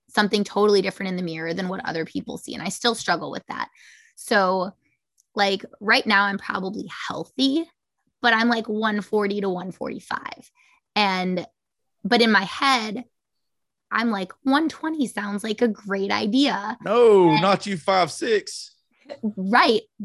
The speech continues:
Speaker 1: But that's what other people say. But to me, in my head, I'm like, "I think I look cute like that." And my friends are like, "Uh, you look like a skeleton when
Speaker 2: Yeah.
Speaker 1: you're that particular weight." And I just don't see it. Like, I,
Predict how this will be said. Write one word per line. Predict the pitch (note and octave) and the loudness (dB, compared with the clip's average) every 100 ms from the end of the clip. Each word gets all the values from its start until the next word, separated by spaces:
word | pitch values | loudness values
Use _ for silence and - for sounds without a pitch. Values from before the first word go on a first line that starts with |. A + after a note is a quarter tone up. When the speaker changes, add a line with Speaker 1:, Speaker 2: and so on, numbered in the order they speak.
| G3 | -2
Speaker 1:
But | C4 B3+ | 2 2
that's | A#3 A3+ A#3 | 2 2 2
what | B3 | 0
other | C#4 D4 | 0 -2
people | B3 A3 | -4 -4
say. | G#3+ G3 | -4 -4
But | F#3+ - - | -6 -8 -2
to | A3 | 2
me, | G#3+ B3 C#4+ A#3+ G3+ A#3+ - _ - | 4 4 4 2 0 -6 -12 _ -2
in | G3+ | -2
my | F#3+ C4+ | 0 -2
head, | A#3 A#3 | -2 -2
I'm | A3+ | -2
like, | G#3 A3 - - | -2 -4 -10 -8
"I | D4 | -6
think | D4+ C4+ | -4 0
I | B3+ | 0
look | B3 | -2
cute | - D#4 - | -2 -2 -2
like | G#3+ - | -6 -6
that." | A#3+ - | -8 -4
And | G#3+ G#3+ | -2 0
my | G#3 | 0
friends | A#3+ C4 A3+ | 0 0 0
are | G#3+ | -2
like, | G3 - | -4 0
"Uh, | G3 G#3 - | 0 0 -6
you | A3 | -10
look | G3+ G#3 | -12 -14
like | - | -12
a | G3+ | -12
skeleton | - C4+ C#4 A3 G#3+ G3+ | -2 0 0 -4 -6 -6
when | G#3 | -6
Speaker 2:
Yeah. | G#3 G3+ | -6 -4
Speaker 1:
you're | G3+ G#2+ - - | -4 -6 -12 -10
that | F#3+ F#3 | -6 -6
particular | - G#3 G3 F#3+ A3 G#3+ | -6 -8 -8 -10 -12 -12
weight." | - - - - - - - - | -10 -12 -12 -20 -20 -20 -10 -2
And | G#3 G3 - | -2 -2 -2
I | G#3 | 0
just | G#3 - | -2 -2
don't | G3 - | -4 -6
see | - A3 | -10 -10
it. | - | -10
Like, | - G3+ - _ - | -10 -10 -12 _ -4
I, | F#3 G#3 G#3 | -2 0 0